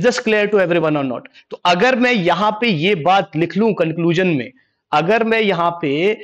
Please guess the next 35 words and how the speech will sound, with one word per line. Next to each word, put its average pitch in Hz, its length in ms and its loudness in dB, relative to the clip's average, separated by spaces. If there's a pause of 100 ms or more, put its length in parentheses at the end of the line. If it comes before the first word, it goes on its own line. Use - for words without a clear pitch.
(200)
बेटा 151 140 -2
ये 180 240 2
बात 190 280 0
लिख 175 220 -2
लूं 190 100 2
कंक्लूजन 185 480 0
में, 202 140 0
तो 196 100 -4
किसी 185 240 -6
को 202 100 0
दिक्कत 143 400 -4
तो 196 80 0
नहीं 202 180 0
होगी? 208 240 0 (1040)
किसी 185 240 -2
दिक-, 156 340 -4
किसी 175 200 -4
को 208 120 2
दिक्कत 175 400 -4
तो 214 80 2
नहीं 214 200 0
होगी? 214 180 -2
जल्दी 185 240 -2
से 214 100 -2
बताना 202 420 -2 (320)
मैं 143 140 -4
क्या 180 160 2
लिख 233 200 0
रहा 233 80 2
हूं। 226 80 0
देखो, 196 300 0 (460)
a 151 60 0
material, 190 920 0 (2000)
a 143 80 0
material 165 800 0